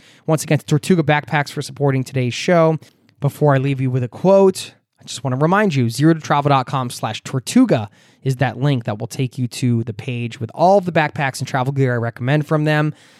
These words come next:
And it will also give you ten percent off just for being a listener of this show. Grab one of their packs. You can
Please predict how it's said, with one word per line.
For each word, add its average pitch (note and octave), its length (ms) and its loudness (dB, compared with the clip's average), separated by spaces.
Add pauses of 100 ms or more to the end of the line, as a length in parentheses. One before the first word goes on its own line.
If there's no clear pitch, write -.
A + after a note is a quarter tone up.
(480)
And D#3 120 -2
it C#3+ 80 -4
will C#3 100 0
also D#3+ 240 2
give D#3 160 -2
you E3+ 140 -2
ten G#3+ 280 0
percent A3+ 340 0
off B3 280 -4 (100)
just - 200 -2
for D#3+ 100 0
being D3+ 220 0
a C3+ 40 0
listener C#3+ 520 0 (400)
of B2+ 220 -2
this C#3 140 4
show. A#2+ 540 0 (720)
Grab G#3+ 400 0 (240)
one E3 220 4
of C#3+ 100 2
their C3 380 0 (120)
packs. B2+ 520 -6
You B2 60 -4
can A2+ 280 -2